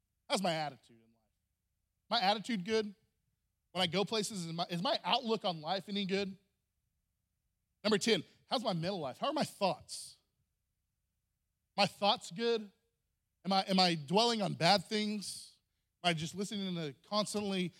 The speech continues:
sad country music to make myself sadder? Right? Number eleven, my physical life. Am I being, am I healthy? Am I, am I doing things to keep myself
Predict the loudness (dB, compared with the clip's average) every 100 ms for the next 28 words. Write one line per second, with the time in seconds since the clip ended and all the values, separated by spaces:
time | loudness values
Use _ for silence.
0 | _ -4 2 2 2 -4 -4 -4 -2 0
1 | -2 -2 -4 -4 -4 -4 -4 -4 -2 -4
2 | -6 -10 _ _ _ _ _ _ _ _
3 | -2 -2 -2 _ _ _ _ _ _ _
4 | _ _ _ _ _ _ _ _ _ _
5 | _ _ _ _ _ _ _ _ _ _
6 | _ _ _ _ _ _ _ _ _ -2
7 | 0 2 2 -2 -2 -2 -2 -2 -4 -6
8 | -4 -2 -2 -2 -4 0 -2 -4 -12 _
9 | _ _ _ _ _ _ _ _ 2 2
10 | 2 0 0 0 0 0 -2 -4 -6 -8
11 | -12 -8 -6 -4 -6